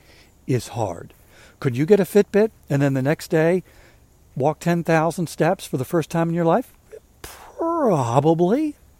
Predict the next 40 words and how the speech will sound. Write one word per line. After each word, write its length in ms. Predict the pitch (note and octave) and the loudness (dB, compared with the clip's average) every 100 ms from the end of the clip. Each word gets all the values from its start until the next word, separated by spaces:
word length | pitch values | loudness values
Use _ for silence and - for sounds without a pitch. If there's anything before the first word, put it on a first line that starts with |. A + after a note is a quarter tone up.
| _ _ - - - - _ _ _ - | _ _ -20 -20 -20 -20 _ _ _ -4
Could 220 | D3+ A#2 | -2 -2
you 60 | A2+ | -2
do 160 | B2 | 0
it 80 | A#2 | -2
the 80 | G2 | -4
day 240 | G#2 G2 | -6 -2
after? 360 | A2+ C#3 C#4 D4 _ - _ - | -2 -2 -6 -8 _ -20 _ -6
How 80 | D3 | -2
about 160 | B2 B2 | -2 -2
the 60 | |
day 160 | A2+ A#2+ | -2 0
after 200 | A2 B2 | -2 -4
that? 260 | A2 G3 - _ _ _ _ - - | -2 -2 -4 _ _ _ _ -20 -4
How 60 | E3 | 2
about 180 | C#3+ C#3+ | 4 4
every 160 | C#3+ | 2
day 140 | C#3 C3+ | 2 0
for 120 | C3+ | 0
the 80 | B2+ | -2
next 260 | A#2+ - | -4 -6
two 160 | C3+ A#2+ | -6 -2
weeks? 480 | D3+ C#3 - - - - - - - - - | 0 0 -4 -20 -20 -20 -20 -20 -20 -16 -10
That's 400 | A2 F3 C#4 - | 0 2 2 0
where 180 | D3+ B2+ | 2 2
the 100 | A2+ | 0
real 580 | A#2 D3 C#3+ C3+ B2 G#2 | 0 2 4 2 0 -4
challenge 760 | - D3+ D3 C3 G#2+ G2 - | -6 -2 0 -2 -4 -10 -14
comes 340 | - B2 G#2 G#2+ | -8 -6 -6 -10
in. 180 | F2 | -12
So 160 | - B2 | -10 -8
when 120 | A2+ | -2
you 120 | D3+ | 2
make 220 | B3 D4+ A#3 | 2 2 0
a 60 | |
commitment 440 | - D3 F3+ F#3 A2+ | -2 -2 -2 -4 -6
to 60 | |
walk 220 | A2+ A2+ - | -4 -4 -4
ten 240 | D#3+ E3+ | -4 -4
thousand 400 | E3 D#3 B2+ A#2+ | -2 -2 -2 -8
steps 440 | - C#3+ B2+ - | -4 -4 -4 -10